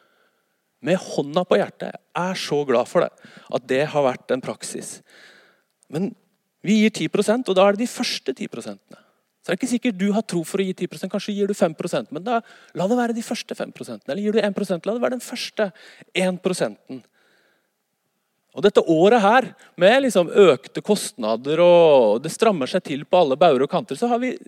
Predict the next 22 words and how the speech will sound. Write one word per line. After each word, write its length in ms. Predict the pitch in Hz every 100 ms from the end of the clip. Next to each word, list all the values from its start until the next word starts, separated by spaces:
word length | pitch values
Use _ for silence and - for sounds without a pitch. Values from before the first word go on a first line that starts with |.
| -
snakket 320 | - 240 - 254
om 100 | 233
det 60 | - _ _ -
i 160 | 180
vår 80 | 170
familie, 400 | - 175 131 123
at, 160 | 131 190
ja, 60 | 220
men 80 | 226 - - -
vi 220 | - 208 240
ønsker 320 | 175 - -
ikke 160 | 147 262
da 160 | 202 214
det 160 | 180 175
at 160 | 202 -
det 80 | 220
liksom, 320 | 190 160 160 - - - - _ _ _ _ - _ _ -
at 160 | - -
det 80 |
er 180 | 202 180 190
givertjenesten 1040 | 233 170 117 95 - 123 113 113 - 180
vår, 300 | 190 262 196